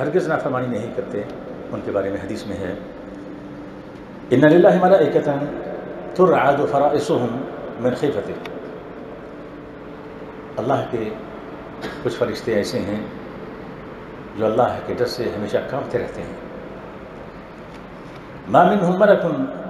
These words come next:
تقطر منه دمعة من عينه إلا وقعت على مل-، ملك يصلي۔ ان میں سے ہر فرشتہ اس کی آنکھ سے جو آنسو بہتا ہے، وہ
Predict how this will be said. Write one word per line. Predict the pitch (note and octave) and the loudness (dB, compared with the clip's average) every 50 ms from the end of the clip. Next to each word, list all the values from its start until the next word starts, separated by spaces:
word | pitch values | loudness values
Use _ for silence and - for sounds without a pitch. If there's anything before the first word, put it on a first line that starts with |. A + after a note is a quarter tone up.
| - - - | -10 0 4
تقطر | E3 F3 E3+ - D3 C#3+ D3+ D3 D3 C#3+ | 4 4 6 4 4 6 6 6 6 6
منه | D3 D#3 C3 B2+ B2 D3+ | 2 2 2 2 2 2
دمعة | D#3 C#3 B2+ A2 A2+ A2 C3 B2 | 2 2 2 0 0 -2 -2 -4
من | A#2 A2+ A#2 A#2 | -4 -4 -4 -2
عينه | A#2+ A#2 C#3 D3 C3+ B2 A#2+ | -2 0 0 0 -2 -2 -2
إلا | A#2 A#2 - - A#2 A#2+ A#2 | -2 -2 -2 -2 -2 0 0
وقعت | C3 - - G#2+ - A2+ | 0 -2 -2 -4 -2 -2
على | G#2+ G2+ G#2 A2+ G#2+ | -2 -2 -2 -2 -4
مل-، | G#2+ A2 A#2 B2+ C3 - | -2 -2 -2 -2 -2 -2
ملك | B2+ D3 D3 C3 A#2+ - B2+ A#2+ B2 A#2+ B2 | -2 0 2 2 0 0 -4 -4 -4 -4 -4
يصلي۔ | A#2 - F#3+ D#3+ - - - - - - - - - - - - - - - - - - - - - - - - - - - - - - - - - - - - - - - - - - - - - - - - - B2+ | 0 0 0 0 0 -4 -6 -8 -8 -10 -10 -10 -10 -10 -12 -12 -12 -12 -12 -12 -12 -12 -12 -12 -10 -10 -10 -10 -10 -12 -12 -12 -12 -12 -12 -14 -12 -14 -14 -14 -14 -14 -14 -12 -12 -12 -12 -12 -14 -14 -14 -10 -2 0
ان | C3 D#3+ F3 | 2 4 6
میں | F3 | 6
سے | D#3+ - - E3 D#3+ D3+ C#3+ - - - - - - - - - - - - - - - - - - - - - - - - - | 4 6 6 6 6 6 4 2 -2 -6 -6 -8 -8 -8 -8 -8 -8 -8 -10 -10 -10 -10 -10 -10 -12 -12 -10 -10 -10 -8 -2 0
ہر | D#3 C#3+ B2+ | 0 2 4
فرشتہ | A#2+ B2+ A#2 - - - A2+ A#2 - - - - - - - - - - - - - - - - - - - - | 2 2 2 0 -2 -2 -2 -2 -2 -4 -8 -8 -10 -10 -10 -10 -10 -10 -10 -10 -10 -10 -10 -10 -10 -10 -6 -2
اس | - - | -2 -2
کی | - B2 A#2 A#2 | 0 0 2 2
آنکھ | A#2 C3 B2+ - | 2 2 0 0
سے | - B2 G#2+ | -2 -2 -2
جو | G2+ A2+ | 0 -2
آنسو | A2+ A#2 - C3 G#2+ | -2 -2 -2 0 0
بہتا | F#2+ G2 G2+ - B2+ G#2+ - | 0 0 2 2 2 2 4
ہے، | G2 - - - - - - - - - - - - - - - - - - - - - - - - - - - - - A2+ | 2 -2 -4 -4 -8 -8 -10 -10 -10 -10 -10 -10 -10 -10 -10 -10 -12 -12 -12 -12 -12 -12 -12 -12 -12 -12 -12 -12 -10 -2 2
وہ | C3+ | 2